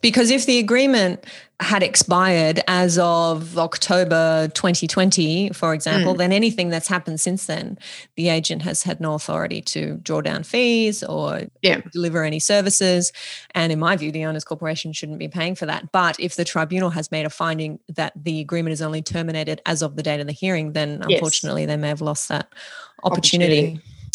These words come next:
Speaker 1: I don't see many of these orders. That's why I'm particularly interested in these orders under Section seventy-two.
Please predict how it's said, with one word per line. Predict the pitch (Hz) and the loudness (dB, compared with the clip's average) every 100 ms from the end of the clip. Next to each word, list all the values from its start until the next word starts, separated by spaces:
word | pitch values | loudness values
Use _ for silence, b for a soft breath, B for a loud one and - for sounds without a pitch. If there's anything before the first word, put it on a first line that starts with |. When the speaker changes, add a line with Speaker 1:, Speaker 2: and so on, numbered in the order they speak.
| - B B B | -6 B B B
Speaker 1:
I | 175 | 2
don't | 185 226 233 | 6 6 6
see | - 220 220 | 6 6 6
many | 196 190 202 | 6 6 4
of | 175 | 4
these | 170 160 | 4 4
orders. | 156 156 156 | 2 2 0
That's | 170 - | -2 0
why | 160 | 0
I'm | 156 | 0
particularly | 156 - 165 175 156 | -4 -8 -6 -2 0
interested | 302 403 202 - - 131 156 - | 2 4 4 4 2 -2 -2 2
in | 165 156 - | 2 2 0
these | 160 151 | -2 0
orders | 151 151 156 | 0 -2 -2
under | 156 156 | -2 -2
Section | - 160 160 | -4 -2 -2
seventy-two. | 156 165 160 160 - 170 | -2 -4 -4 -4 -2 -4